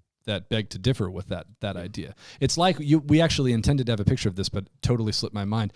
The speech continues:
Speaker 1: It's like the old, um, the blind men and the elephant metaphor that
Speaker 2: Yeah.
Speaker 1: gets used quite a bit, of all these blind wise men who are all feeling an elephant for the first time, and each of them is touching a different part, and they're describing the elephant, and
Speaker 2: Yeah.
Speaker 1: one of
Speaker 2: One
Speaker 1: them's
Speaker 2: grabs the tail, and it's like, "This is,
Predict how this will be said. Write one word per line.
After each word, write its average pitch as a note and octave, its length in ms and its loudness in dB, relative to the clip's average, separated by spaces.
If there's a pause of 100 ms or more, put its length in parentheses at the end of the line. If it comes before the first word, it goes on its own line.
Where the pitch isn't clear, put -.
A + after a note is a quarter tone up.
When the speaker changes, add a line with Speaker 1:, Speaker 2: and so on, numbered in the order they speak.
(160)
Speaker 1:
It's - 200 -6
like B2+ 180 -2
the A#2 120 -2
old, A2 520 0 (380)
um, G2+ 360 -2 (480)
the A2 180 0
blind A2+ 520 0
men A2 160 2
and G#2 100 0
the G#2 140 -4
elephant G#2+ 580 -6 (300)
metaphor G#2 380 -4
that G#2+ 100 -4
Speaker 2:
Yeah. G#2 100 2
Speaker 1:
gets - 180 -4
used G#2 240 -2
quite G#2 180 -2
a G2 60 -2
bit, G2+ 160 -4
of G2 80 -4
all A2 100 0
these G#2+ 240 -4 (200)
blind A#2 340 2
wise A2 320 0
men A2 180 -4
who G#2 140 -4
are G#2 120 -6
all A2 220 -2
feeling A2+ 400 -4
an G#2+ 100 -4
elephant A2 380 -4
for G#2+ 100 -6
the F#2+ 80 -8
first - 300 -8
time, F#2+ 240 -6 (400)
and A2 160 -4
each A#2 160 0
of A2+ 80 0
them A2 180 2
is G2+ 120 -2
touching G#2+ 340 0
a G2+ 40 -2
different - 300 -8
part, A2 240 2
and G2 120 -4
they're G2+ 100 -2
describing B2 640 2
the A2 100 2
elephant, A2+ 400 0
and G2 80 -8
Speaker 2:
Yeah. G#2 40 -2
Speaker 1:
one A2 120 2
of G#2+ 60 2
Speaker 2:
One C3 100 6
Speaker 1:
them's C#3 80 0
Speaker 2:
grabs B2+ 260 2
the A#2 80 -4
tail, A2+ 380 0
and A2 100 -4
it's - 120 -8
like, G#2 140 -10
"This B2+ 200 -4
is, B2+ 140 -6